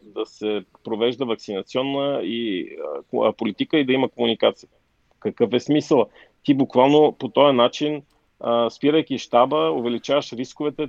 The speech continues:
по този начин повече хора ще се разболеят и не дай си Боже, повече хора ще починат.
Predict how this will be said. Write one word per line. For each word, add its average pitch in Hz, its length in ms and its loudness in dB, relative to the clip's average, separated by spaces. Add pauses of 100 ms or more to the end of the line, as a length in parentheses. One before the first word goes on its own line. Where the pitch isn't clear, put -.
(140)
по 139 60 -14
този 139 200 0
начин 139 260 -4
повече 135 320 -6
хора 135 240 -4
ще - 120 -18
се 123 120 -2
разболеят 110 580 -2
и 143 60 -6
не 139 120 -6
дай 123 180 2
си - 120 -14
Боже, 117 240 -2
повече 131 340 -8
хора 139 240 -8
ще - 120 -18
починат. 139 420 -10